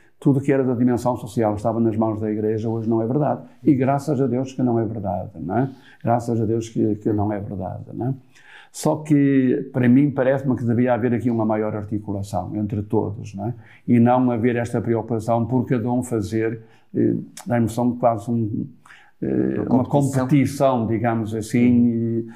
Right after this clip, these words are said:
Speaker 1: cada um escondido na sua, na, no seu buraquinho, fazendo, digamos, a sua
Speaker 2: Mas
Speaker 1: parte.
Speaker 2: o que é que falta para esta, para esta coordenação, uma melhor parceria?
Speaker 1: E eu
Speaker 2: Falta
Speaker 1: diria,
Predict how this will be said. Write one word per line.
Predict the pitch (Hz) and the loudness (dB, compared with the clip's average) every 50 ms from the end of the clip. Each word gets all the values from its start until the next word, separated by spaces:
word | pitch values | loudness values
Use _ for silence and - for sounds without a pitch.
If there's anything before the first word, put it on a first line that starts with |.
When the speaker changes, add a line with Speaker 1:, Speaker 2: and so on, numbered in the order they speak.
| - - _ | -20 -10 _
Speaker 1:
cada | - 131 120 110 123 | 0 0 2 2 4
um | 127 127 123 | 4 2 2
escondido | 113 - - 135 127 120 107 120 123 123 104 120 117 | 0 0 0 2 4 4 4 4 4 2 2 0 0
na | 113 110 | 0 -2
sua, | 110 - - 113 113 110 - - - - - | -2 -2 -2 0 0 -2 -4 -8 -14 -14 -4
na, | - - 113 113 | 0 0 2 2
no | 113 117 117 107 | 2 2 0 0
seu | - 123 120 | 0 0 0
buraquinho, | 117 110 117 120 120 117 110 - 123 120 120 113 | 0 0 0 0 0 0 0 2 2 2 2 2
fazendo, | 117 117 110 101 117 117 110 | 0 -4 -4 -2 -2 -2 -2
digamos, | 107 107 110 110 107 107 98 107 | -2 -2 -4 -4 -4 -6 -6 -6
a | 101 | -6
sua | 101 113 101 92 | -4 -4 -6 -4
Speaker 2:
Mas | - 110 - | -4 -6 -4
Speaker 1:
parte. | - | -4
Speaker 2:
o | 113 | -2
que | - | -2
é | 127 117 | -2 -2
que | - - | -2 -2
falta | - 113 110 104 - | -2 -2 -2 -2 -4
para | - - 104 104 | -4 -2 0 0
esta, | 104 101 - - 107 101 98 95 87 80 73 - - | -2 -2 -2 0 0 2 2 0 -2 -4 -8 -12 -8
para | - 92 90 | -4 -2 -2
esta | 90 90 - - 95 | -2 -2 -2 -4 -4
coordenação, | 85 - - 123 117 117 120 107 113 117 107 104 - - 113 110 107 107 104 | -4 -4 -2 0 0 2 2 0 0 -2 -2 -4 -6 -4 -4 -2 -2 -2 -2
uma | 101 98 98 98 98 | -4 -4 -2 -2 -2
melhor | 98 101 98 107 101 101 104 101 98 98 98 - - - | -2 -4 -4 -4 -2 0 2 2 2 2 0 -2 -8 -6
parceria? | 117 110 - - - 101 101 98 95 95 90 92 90 87 82 - - - | -6 -6 -6 -6 -4 0 0 2 2 2 0 0 -2 -4 -8 -12 -8 0
Speaker 1:
E | - 139 | 2 4
eu | 139 143 | 4 4
Speaker 2:
Falta | 143 - 135 | 4 4 4
Speaker 1:
diria, | 135 123 131 | 4 4 4